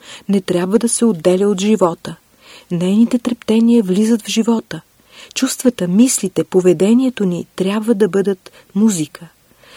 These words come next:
Всеки един от нас трябва да пее, ако не гласно, поне на ум. И да нямаш хубав глас, пей! Човек, който не може да владее своя ларингс,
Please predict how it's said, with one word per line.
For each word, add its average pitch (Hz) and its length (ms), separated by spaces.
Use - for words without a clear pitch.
Всеки - 320
един 220 220
от 190 160
нас 196 240
трябва 202 320
да 180 120
пее, 190 400
ако 180 240
не 247 160
гласно, 208 580
поне 214 280
на 240 120
ум. 220 260
И 190 80
да 180 140
нямаш 190 340
хубав 247 300
глас, 247 420
пей! 269 280
Човек, 226 400
който 214 300
не 190 120
може 202 280
да 233 120
владее 202 400
своя 185 320
ларингс, 233 540